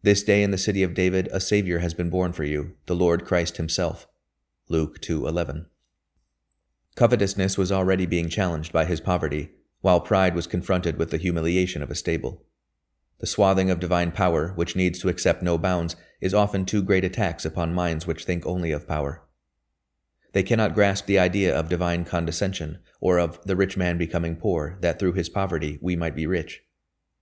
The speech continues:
Men shall have no greater sign of divinity than the absence of power as they expect it. The spectacle of a babe who said he would come in the clouds of heaven,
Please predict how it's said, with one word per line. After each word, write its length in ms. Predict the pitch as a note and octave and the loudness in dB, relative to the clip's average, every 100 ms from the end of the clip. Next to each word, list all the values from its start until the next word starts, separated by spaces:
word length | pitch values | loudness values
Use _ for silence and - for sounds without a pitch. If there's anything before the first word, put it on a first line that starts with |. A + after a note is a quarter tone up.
| _ _ _ _ - | _ _ _ _ -2
Men 180 | A2+ | 0
shall 180 | A#2 A#2 | 2 2
have 160 | A2 G2+ | 2 4
no 140 | G#2 | 2
greater 280 | G2 G2+ F#2 | 4 2 2
sign 300 | - F#2 F#2 | 0 0 0
of 100 | E2 | -2
divinity 520 | E2+ G2 F#2+ D#2 D2 | 0 0 -2 -2 -4
than 160 | D2+ F2 | -2 0
the 140 | F2 | 2
absence 360 | F2 F2 F#2 - | 0 -2 -4 -4
of 120 | F2+ | -4
power 300 | G2 F2+ D2 | -2 -2 0
as 140 | D2+ | -2
they 120 | - D#2 | -2 -2
expect 380 | D#2 - F#2 | -2 -4 -4
it. 240 | C#2+ - _ _ _ _ _ | -6 -8 _ _ _ _ _
The 80 | - | -10
spectacle 500 | - G2 F#2 F#2 G2 | 0 0 0 0 0
of 100 | F#2 | 2
a 80 | F2+ | 2
babe 280 | F#2 F2+ F2+ | 2 2 2
who 100 | F2+ | -2
said 220 | - F2 | 0 0
he 80 | F#2 | 0
would 160 | F2 | -2
come 180 | F2 F2+ | 0 -2
in 80 | F2 | -2
the 80 | F2 | -2
clouds 320 | F#2 E2+ E2 | 0 0 0
of 100 | E2 | 0
heaven, 320 | G2 F2 E2 | 0 0 -4